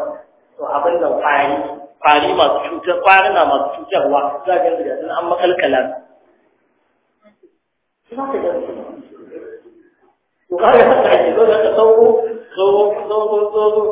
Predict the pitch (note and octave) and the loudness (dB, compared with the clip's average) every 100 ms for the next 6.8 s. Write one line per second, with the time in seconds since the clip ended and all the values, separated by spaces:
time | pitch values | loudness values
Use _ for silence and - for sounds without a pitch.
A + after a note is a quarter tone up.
0 | - - - G3+ D4+ D4 A3+ E4 - G#3 | -6 -4 0 4 4 4 4 2 2 2
1 | A#3+ - G3+ G#3 G#3 - E3 D#3 - - | 2 2 4 4 4 4 4 2 0 -8
2 | - _ _ D#4 - - - - F#3 G3+ | -16 _ _ -20 -20 -20 -20 -2 0 0
3 | G#3+ A3 A3+ A3+ A3+ A#3+ C4 B3+ G3+ G3+ | 2 2 2 0 2 2 4 2 2 2
4 | A3 A3+ A#3 B3+ B3 - G3 A3+ A#3 - | 2 4 4 2 -2 -6 -10 -12 -12 -16
5 | - F3+ F3 F3 F3+ F3+ F#3+ F#3 E3 E3 | -20 -20 -20 -18 -12 -12 -12 -14 -12 -8
6 | E3 - D#3+ D#3+ D3+ D3 D3+ C3+ | -8 -4 0 2 0 -2 -6 -6